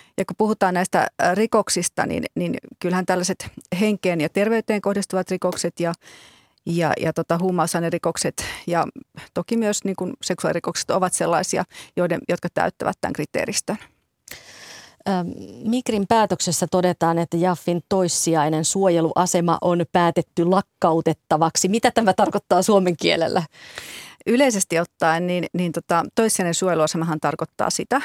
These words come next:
Speaker 1: että jos henkilö ei täytä niitä edellytyksiä, mitä pakolaisaseman eli turvapaikan myöntämiseksi on, niin hänelle voidaan myöntää toissijainen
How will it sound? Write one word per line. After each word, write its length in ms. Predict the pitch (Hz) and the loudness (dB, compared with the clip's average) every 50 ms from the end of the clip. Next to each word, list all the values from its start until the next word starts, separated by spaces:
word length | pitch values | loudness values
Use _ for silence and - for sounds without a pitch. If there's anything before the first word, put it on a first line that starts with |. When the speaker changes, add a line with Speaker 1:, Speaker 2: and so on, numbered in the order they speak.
| - - | -4 -6
Speaker 1:
että 180 | 190 180 - - | -6 -4 -4 -4
jos 140 | 175 - - | -4 -2 -2
henkilö 320 | 196 190 170 - 175 165 | -2 -2 -2 -2 -2 0
ei 140 | 151 170 175 | 0 -2 0
täytä 300 | - 180 175 170 - 160 | 0 -2 -2 0 -2 -4
niitä 200 | 165 147 - - | -4 -2 -2 -2
edellytyksiä, 600 | - 170 180 185 208 - - - - - 233 233 214 - - - - - - _ | -2 0 -2 -2 -2 -4 -6 -6 -4 -2 -2 -2 -2 -6 -14 -20 -20 -20 -10 _
mitä 220 | - 160 - 160 - | -4 -2 0 0 0
pakolaisaseman 800 | - 175 - - 175 170 165 156 175 170 - 180 185 180 196 202 185 180 | -2 -2 -2 0 0 0 2 2 0 -2 0 -2 0 0 -2 -2 -2 -2
eli 140 | 165 156 | -4 -4
turvapaikan 520 | 151 - 156 160 156 - 147 147 - 143 151 | -4 -2 -4 -4 -2 0 -2 -2 0 -2 -2
myöntämiseksi 640 | 165 165 156 - 156 151 160 - - - - - - - - | -2 -2 -2 -4 -4 -4 -4 -4 -4 -4 -4 -8 -8 -6 -4
on, 260 | - 175 196 240 277 277 _ - - - - - - - | -2 0 0 0 -2 -4 _ -14 -20 -18 -18 -18 -12 -6
niin 100 | - 175 | -4 -2
hänelle 260 | 180 196 190 190 185 175 | 0 2 2 2 2 2
voidaan 340 | 208 220 214 208 175 165 | 0 2 2 2 2 2
myöntää 360 | 170 185 175 170 - - 175 165 - - | 2 0 -2 -2 -2 -2 -2 -2 0 0
toissijainen 500 | 202 208 202 - - - 147 131 127 | 0 0 2 0 0 0 0 0 -2